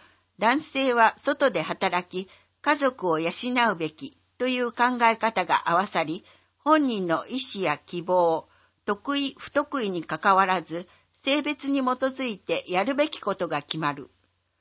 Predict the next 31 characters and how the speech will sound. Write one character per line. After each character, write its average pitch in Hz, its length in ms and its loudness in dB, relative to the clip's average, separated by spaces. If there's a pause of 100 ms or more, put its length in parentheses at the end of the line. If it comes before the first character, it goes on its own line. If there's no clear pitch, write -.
(560)
ジ 247 120 0
ェ 302 80 4
ン 302 100 4
ダ 214 160 6
ー - 20 0
に 175 120 -2
基 - 20 -2
づ 220 420 -2
く 170 200 -4
決 190 140 -6
め 240 160 -2
つ - 160 -14
け 233 160 -2
を 214 140 -2
改 185 420 -2
め、 165 240 -2 (320)
ワ 247 240 6
ー 285 40 -2
ク 262 220 -6
ラ 254 180 6
イ 262 40 0
フ 254 160 -4
バ 247 140 4
ラ 233 140 4
ン 190 100 -2
ス - 260 -12
向 202 320 0
上 185 280 0
を。 160 280 -2 (960)
答 285 260 2
弁、 143 360 -2